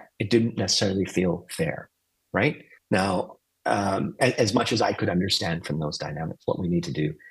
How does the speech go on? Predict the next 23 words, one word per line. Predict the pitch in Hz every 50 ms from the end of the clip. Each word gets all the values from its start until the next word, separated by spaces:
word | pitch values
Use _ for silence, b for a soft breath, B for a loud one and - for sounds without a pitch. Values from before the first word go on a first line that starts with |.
| B B _ _ -
is | - 87 82 - - - _ _ -
understand | 120 107 85 87 - - - 82 80 85 82
that | 78 - - -
better. | 87 78 73 78 - - _ - - _ _ _ _ _ _ _ _ _ _ _ _ _ _ _ _ _ _ _ _ _ _ _ _ _ _ _ _ -
And | 120 120
then | 135 139
the | 135 123
situational | - - - 127 - - 117 95 - - 85 -
perception, | - 87 - - - - - - - - - _ _ _ -
right? | - - - _ _ - 117 - -
Do, | - 123
do | - 131 131
people | 110 - 147 - 180 156 151 - B B B B B _ _ _ _ _
feel | - - 143 135 113
unable | 113 120 120 123 120 117 117 117
to | - 98 - -
control | - - - - - - 113 92 76 -
it? | - - _ _ _ _ _
Like, | - - 101 -
it's | 104 - - - - -
out | 120 113 113 117
of | 113 95 -
control. | 104 98 - - 101 76 - - -